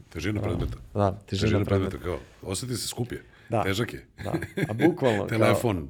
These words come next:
Speaker 2: da.
Speaker 1: pištolj, šta god hoćeš.
Speaker 2: <laughs> Da.
Speaker 1: <laughs> Ali šta god hoćeš, jel?
Speaker 2: Uzmeš radilicu i
Speaker 1: Ja, neće ovo. Da se ja
Speaker 2: i
Speaker 1: pitam, ja bih proterao Wood, odnosno ne bih proterao.
Speaker 2: Čim ja nju uzmem s jednom rukom, ovako,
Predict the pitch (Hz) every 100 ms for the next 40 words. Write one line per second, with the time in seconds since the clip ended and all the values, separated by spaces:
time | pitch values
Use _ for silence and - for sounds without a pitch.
0 | - - 110 110 - 85 87 80 87 82
1 | - - - 139 - - - - - -
2 | 196 196 180 151 113 - 98 98 98 101
3 | 110 101 - 82 90 - 120 135 131 -
4 | - - 127 117 - 104 - - - 101
5 | 101 107 107 104 - 73 71 - - -
6 | - - 127 156 175 151 131 127 104 98
7 | - 104 98 80 76 73 69 71 - 80
8 | 76 71 - 69 143 156 160 160 156 147
9 | 131 120 131 127 113 101 110 101 95 87
10 | 90 98 95